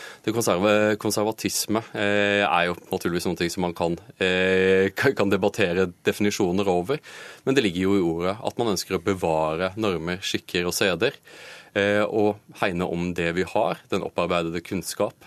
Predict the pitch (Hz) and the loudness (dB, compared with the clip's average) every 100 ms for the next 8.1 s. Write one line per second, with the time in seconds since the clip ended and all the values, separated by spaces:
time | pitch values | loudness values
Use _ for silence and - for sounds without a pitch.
0 | - 101 92 92 92 95 95 95 98 95 | -4 -2 0 2 2 2 2 2 2 2
1 | 98 98 98 98 95 92 90 92 92 - | -2 -2 0 2 2 0 0 -2 -2 -6
2 | - - 110 87 82 101 101 117 - 120 | -14 -6 -2 -2 -2 -4 -4 -6 -8 -2
3 | 110 104 143 - - - - - - - | 0 0 -2 -4 -14 -20 -20 -20 -10 -2
4 | 110 98 120 101 90 101 87 80 82 95 | -2 0 -2 0 -2 -2 -4 -4 -2 -2
5 | 87 98 98 - - 92 92 - - - | -2 0 -2 -6 -6 -6 -4 -8 -10 -10
6 | - 92 82 110 - _ 98 95 92 95 | -6 -4 -2 -4 -6 _ -2 0 0 -2
7 | 82 - 98 85 - 95 80 85 87 - | -4 -4 -4 -4 -4 -6 -4 -6 -6 -4
8 | 85 | -4